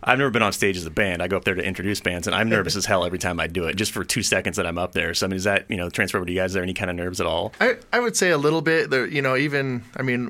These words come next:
Speaker 2: we've all been doing this for a long time, but, uh, I, for me personally, it's, there is a little bit right before, but the minute, the minute I'm behind that drum kit and playing, it's all gone, and it's just about the show.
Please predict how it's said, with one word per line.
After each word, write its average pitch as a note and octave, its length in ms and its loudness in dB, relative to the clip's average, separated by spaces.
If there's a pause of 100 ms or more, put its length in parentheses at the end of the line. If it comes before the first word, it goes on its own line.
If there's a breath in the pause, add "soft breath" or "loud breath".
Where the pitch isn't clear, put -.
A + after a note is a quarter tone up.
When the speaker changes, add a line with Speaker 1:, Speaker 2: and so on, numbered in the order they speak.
(120)
Speaker 2:
we've C#3 200 -2
all C3 140 4
been B2+ 160 0
doing C3 220 0
this B2+ 100 -2
for - 120 0
a B2 40 2
long B2+ 220 0
time, C3 560 -2
but, C3 260 2
uh, A#2 380 0
I, C#3+ 160 0 (180)
for - 160 0
me E3+ 160 2
personally, D3 520 2
it's, B2 320 2
there C#3+ 220 4
is D3+ 120 2
a C3 80 2
little D3 300 2
bit D#3 220 2
right C#3 200 2
before, C#3 320 2
but C#3+ 180 -2
the B2 80 0
minute, B2+ 500 0
the C3+ 140 -2
minute D3 220 4
I'm C#3 120 2
behind B2+ 280 0
that B2 140 2
drum B2+ 200 0
kit B2+ 160 0
and B2 100 -6
playing, B2 340 0
it's A#2 120 -6
all A#2 160 -2
gone, A#2+ 300 -2
and A2 100 -4
it's A2 240 -6
just - 240 -6
about A2 240 -6
the A2 60 -10
show. A#2+ 340 -6